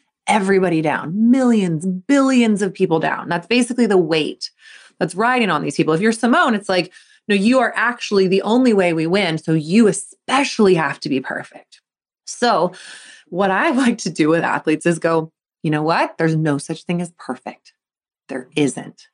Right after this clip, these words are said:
It is not real. It is a made-up concept that just makes us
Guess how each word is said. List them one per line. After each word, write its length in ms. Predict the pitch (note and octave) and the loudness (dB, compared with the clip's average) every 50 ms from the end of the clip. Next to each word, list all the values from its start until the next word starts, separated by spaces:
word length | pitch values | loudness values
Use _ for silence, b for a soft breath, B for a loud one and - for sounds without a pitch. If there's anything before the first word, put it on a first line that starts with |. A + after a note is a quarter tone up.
| _ _ | _ _
It 160 | - E3+ E3+ | 0 2 2
is 160 | F3 E3+ E3 | 2 2 2
not 500 | F3 E3+ E3+ F#3 F3 F3 F3+ F3 - - - | 0 -2 0 0 2 2 2 2 0 -4 -10
real. 640 | D#3+ D#3+ D#3 E3+ E3 F3+ F#3+ F#3 E3+ D3+ B2+ A2+ G2+ - | -12 -12 -12 -6 -2 2 2 4 4 2 0 -4 -2 -2
It 80 | F3 F#3 | 0 0
is 120 | F3+ E3 | 2 2
a 80 | F3 D3+ | 2 0
made-up 560 | D#3+ E3 F3 F#3 F#3+ G3 G#3 A#3 B3+ B3 - | 0 0 0 0 2 2 2 2 0 -2 -2
concept 600 | - - F#3+ F3 F3 E3 - - D3+ D3 - _ | -4 -4 -2 -2 -2 -2 -4 -4 -6 -6 -4 _
that 160 | - D#3+ - | -6 -6 -4
just 280 | - - F3 E3 - - | -2 -4 -4 -2 -2 -2
makes 220 | F3+ F#3+ F#3+ - | -4 -4 -4 -2
us 200 | G#3 G3+ - - | -4 -4 -4 -6